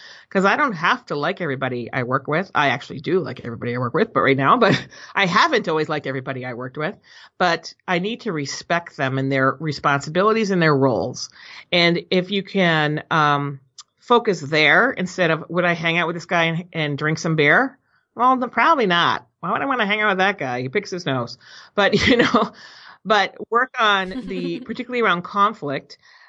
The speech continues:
Speaker 1: um, so that you can get to an agreeable understanding so that you can both respect each other going forward. Otherwise, what you're doing is you're, you come to an agree-, you come to a new project, w-,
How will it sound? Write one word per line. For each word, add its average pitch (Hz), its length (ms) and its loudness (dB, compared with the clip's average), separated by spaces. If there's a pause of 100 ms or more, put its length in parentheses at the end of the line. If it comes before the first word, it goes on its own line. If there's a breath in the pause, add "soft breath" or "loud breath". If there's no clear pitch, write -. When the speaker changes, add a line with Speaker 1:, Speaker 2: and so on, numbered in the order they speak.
(100)
Speaker 1:
um, 160 340 0
so - 200 -2
that 196 200 2
you 214 80 -4
can 208 120 -8
get 214 160 0
to 226 80 -6
an 208 60 -2
agreeable 170 680 0 (120)
understanding 170 920 0
so - 100 -2
that 170 100 0
you 165 80 -4
can 185 140 0
both 185 220 4
respect 240 360 0
each 208 120 0
other 160 120 4
going 151 200 2
forward. 190 360 4
Otherwise, 196 600 2
what 185 80 -2
you're 170 100 0
doing 180 320 0
is 160 140 0
you're, 151 180 -6
you 170 140 -8
come 202 280 0
to 233 160 -2
an 202 80 0
agree-, 190 320 0
you 175 100 0
come 226 280 -2
to 240 160 -2
a 170 60 2
new 165 320 2
project, 196 680 0 (460 loud breath)
w-, - 160 -16